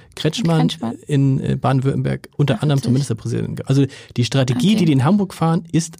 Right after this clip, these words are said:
Speaker 1: eine ähnliche wie in Baden-Württemberg.
Speaker 2: Ah, inter-,
Speaker 1: Deshalb,
Speaker 2: ja,
Speaker 1: deshalb muss ich
Speaker 2: gut,
Speaker 1: lachen.
Speaker 2: okay, ne. Nee, nee, ich meine natürlich Herrn Tschentscher, oh Gott. Ähm, <laughs> uh,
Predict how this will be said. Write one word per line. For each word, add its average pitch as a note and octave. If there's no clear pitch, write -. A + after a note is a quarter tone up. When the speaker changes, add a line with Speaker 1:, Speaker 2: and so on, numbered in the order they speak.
Speaker 1:
eine B2+
ähnliche D3
wie C#3+
in C3
Baden-Württemberg. C3
Speaker 2:
Ah, C#4
inter-, -
Speaker 1:
Deshalb, C4
Speaker 2:
ja, B3
Speaker 1:
deshalb D#3
muss C#3
ich D3+
Speaker 2:
gut, C3+
Speaker 1:
lachen. A#2+
Speaker 2:
okay, A2
ne. A2
Nee, B3
nee, A3
ich A3
meine A3
natürlich A3
Herrn G#3+
Tschentscher, G#3+
oh G#3+
Gott. -
Ähm, G#3
<laughs> -
uh, E4+